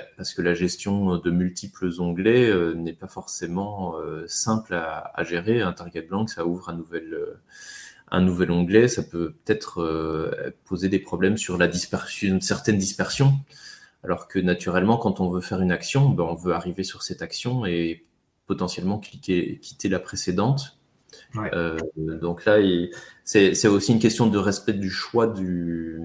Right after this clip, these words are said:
Speaker 1: de
Speaker 2: Ouais.
Speaker 1: l'utilisateur. Je veux faire une action. Laissez-moi faire mon action en toute autonomie. Si je veux l'ouvrir dans un nouvel onglet, euh, j'ai des stratégies, euh, pour, euh,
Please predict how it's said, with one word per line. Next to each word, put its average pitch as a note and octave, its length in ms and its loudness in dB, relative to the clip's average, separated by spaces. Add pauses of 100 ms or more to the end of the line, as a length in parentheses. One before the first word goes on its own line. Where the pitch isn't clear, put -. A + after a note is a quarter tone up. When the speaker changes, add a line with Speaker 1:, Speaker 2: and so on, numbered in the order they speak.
(180)
Speaker 1:
de F2+ 80 -2
Speaker 2:
Ouais. F2 120 -4
Speaker 1:
l'utilisateur. F2+ 580 2 (500)
Je G2 140 -2
veux A2 160 4
faire G#2+ 220 2
une F2+ 100 4
action. C#3 420 2 (640)
Laissez-moi F#2+ 520 2
faire F#2 240 -4
mon F2 180 0
action E2+ 300 -4
en G2+ 80 -2
toute - 240 -16
autonomie. F#2 480 -2
Si A2 200 -2
je F2 80 -6
veux F2+ 180 -2
l'ouvrir F#2+ 340 -2
dans F2 180 -4
un E2+ 60 -2
nouvel E2+ 260 -8
onglet, G2 400 -2
euh, D#2+ 220 -2
j'ai E2 180 -8
des D#2 240 -12
stratégies, E2+ 760 -12
euh, E2+ 100 -4
pour, - 340 -10
euh, F2 200 -10